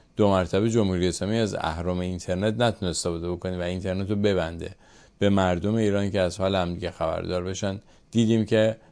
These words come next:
چه اثر مخربی داشت، هم در دی نود و شش، هم آبان نود، نود و هشت، هم در همین،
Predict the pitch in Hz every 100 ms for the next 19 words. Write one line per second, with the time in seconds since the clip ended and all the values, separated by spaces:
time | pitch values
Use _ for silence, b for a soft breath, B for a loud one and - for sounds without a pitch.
0 | - 110 98 85 101 104 98 87 87 85
1 | 107 117 110 107 - 98 110 113 98 92
2 | 101 110 104 95 92 - 92 - 92 98
3 | - B B B - 90 85 110 120 110
4 | 98 92 90 92 92 90 92 92 90 90
5 | 110 107 95 87 90 92